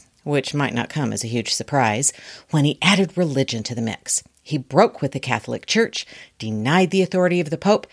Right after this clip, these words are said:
and proclaimed himself supreme head of the Church of England. Religious zealots throughout Europe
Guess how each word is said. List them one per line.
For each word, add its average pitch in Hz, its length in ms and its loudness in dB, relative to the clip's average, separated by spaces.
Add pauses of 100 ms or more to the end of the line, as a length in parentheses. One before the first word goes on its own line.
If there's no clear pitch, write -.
(240)
and 160 220 6
proclaimed 233 540 4
himself 262 440 4
supreme 196 520 2
head 170 180 2
of 170 80 -2
the 143 100 -4
Church - 300 -4
of 139 80 -4
England. 110 400 -2 (720)
Religious 135 520 0
zealots 156 480 4
throughout 151 380 0
Europe 131 320 0